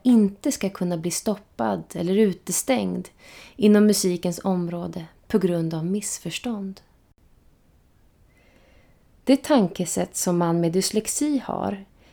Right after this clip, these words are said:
kan också påverka musicerandet positivt. Det snabba tänkandet och den närhet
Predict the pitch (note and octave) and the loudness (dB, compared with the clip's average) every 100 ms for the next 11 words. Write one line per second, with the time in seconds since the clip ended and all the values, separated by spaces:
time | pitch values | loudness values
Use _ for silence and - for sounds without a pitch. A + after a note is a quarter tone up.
0 | _ - A#3 D3 - - G#3+ - C4+ F3+ | _ 0 2 2 -4 -4 -4 0 0 0
1 | F3 E3 - F#3 - G3 G#3+ - F3 E3+ | -2 -2 -2 -4 0 0 2 0 0 0
2 | A3 - E4+ - G3+ - B1+ - - - | -4 -4 -6 -6 -10 -8 -10 -12 -20 -20
3 | _ _ _ _ _ - - - - F3 | _ _ _ _ _ -20 -20 -8 0 2
4 | - G#3+ F#3+ F#3+ - G3+ F3+ F3+ F3 G3 | 6 6 6 4 6 4 4 0 0 -2
5 | G3 - - D#3 D#3+ E3 F#3 F#3+ E3+ E3+ | -4 -10 -10 -4 0 4 4 4 0 -2
6 | A#3+ A#3 F#3+ | -4 -6 -6